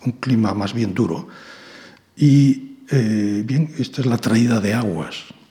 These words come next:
La traída de aguas que entra en un yacimiento, aquí llevamos la, las construcciones en piedra, eh, mucho mejor conservado entonces el canal,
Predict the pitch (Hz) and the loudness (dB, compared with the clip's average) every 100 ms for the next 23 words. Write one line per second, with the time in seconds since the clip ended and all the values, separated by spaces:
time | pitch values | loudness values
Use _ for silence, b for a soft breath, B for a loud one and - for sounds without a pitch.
0 | _ _ _ B B B B - 117 151 | _ _ _ B B B B -10 -4 6
1 | 160 175 151 147 147 147 170 - - - | 8 8 6 4 4 4 2 0 -12 -6
2 | 143 120 - 156 147 143 147 131 123 123 | -2 0 2 4 4 4 2 2 2 2
3 | 113 127 151 156 123 - 113 120 120 120 | 0 4 6 6 2 -2 -2 -2 0 -2
4 | 101 101 101 104 104 - 110 - 104 - | -2 -4 -6 -8 -10 -8 -10 -10 -8 -2
5 | 120 113 95 92 - 143 127 135 151 B | 0 -2 -4 -6 -2 0 0 -2 -4 B
6 | B B B _ _ 135 110 110 - - | B B B _ _ 0 2 0 -2 -12
7 | - - - - 113 143 139 135 120 135 | -20 -20 -4 2 6 6 4 2 2 -2
8 | 113 107 - 101 113 107 104 104 95 - | -2 -2 -2 -2 -2 -2 -4 -4 -4 -4
9 | 101 - 113 131 139 170 - | -6 -4 0 2 4 2 -2